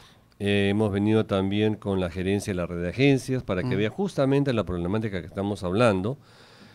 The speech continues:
Speaker 1: Y, este, y la idea es que las gerencias de Lima estén al tanto, que estén totalmente integradas con la problemática de las oficinas que tenemos fuera de Lima. Y
Speaker 2: Ujú.
Speaker 1: cuanto más lejos de, de Lima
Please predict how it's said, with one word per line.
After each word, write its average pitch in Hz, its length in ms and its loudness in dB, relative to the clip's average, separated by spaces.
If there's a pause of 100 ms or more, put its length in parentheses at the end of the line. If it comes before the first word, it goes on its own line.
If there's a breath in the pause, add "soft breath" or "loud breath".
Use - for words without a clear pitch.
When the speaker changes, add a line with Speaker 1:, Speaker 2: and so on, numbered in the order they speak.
(160 loud breath)
Speaker 1:
Y, 110 180 4
este, 101 800 4
y 110 140 -2
la 107 140 2
idea 156 320 2
es 147 100 -4
que 107 160 0
las 95 460 -4 (240)
gerencias 135 520 0
de 117 80 0
Lima 131 400 0 (320)
estén 120 320 -6
al 101 180 -2
tanto, 120 420 0
que 98 80 -6
estén 113 240 -6
totalmente 143 800 0
integradas 110 440 0
con 104 140 0
la 95 100 2
problemática 110 840 0 (240 soft breath)
de 90 140 -6
las 87 260 -2
oficinas 104 640 -6
que 95 100 -8
tenemos 98 560 -4 (240 soft breath)
fuera 98 320 0
de 82 140 -2
Lima. 76 360 -4 (200 loud breath)
Y 120 240 -2
Speaker 2:
Ujú. - 80 -8
Speaker 1:
cuanto 85 340 -2
más 127 260 4
lejos 143 400 4
de, 107 420 2 (180)
de 101 160 -4
Lima 120 420 0